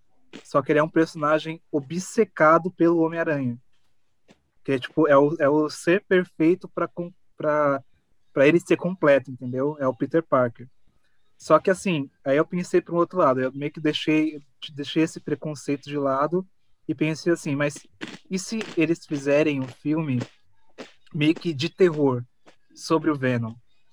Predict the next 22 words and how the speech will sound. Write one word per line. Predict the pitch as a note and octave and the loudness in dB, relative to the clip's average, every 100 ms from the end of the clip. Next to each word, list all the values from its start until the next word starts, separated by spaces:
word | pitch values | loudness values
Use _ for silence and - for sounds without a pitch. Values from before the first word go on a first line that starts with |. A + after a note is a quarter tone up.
| _ | _
Não | C3 | -4
sei | E3 | -2
se | F#3 G#3 | -2 -4
todo | F3+ D#3 | -4 -2
mundo | D3+ C#3 | -2 -2
aqui | B2+ | -2
já | C3 | -4
assistiu | B2+ - C#3 | -4 -4 -8
um | B2 | -8
filme | C3 B2+ | -8 -8
chamado | - B2+ B2 | -6 -4 -4
The | A#2+ | -4
Thing, | G3 - D3 C#3 A#2+ - - | -10 -4 -2 -2 -6 -12 -14
A | |
Coisa, | B2 - D3 C3 A#2+ B2 _ _ _ _ _ _ _ _ _ - | -8 2 4 4 0 -10 _ _ _ _ _ _ _ _ _ -14
um | C3 | -12
filme | A#2+ C3+ | -8 -2
da | C3 | 2
década | C3 B2 B2+ | 0 0 -4
de, | A#2 C3 C3 B2+ | -2 -2 -2 -6
de | A#2+ | -4
oitenta. | B2+ A2+ D#3 D#3 B2+ B2 | -4 0 0 0 -4 -4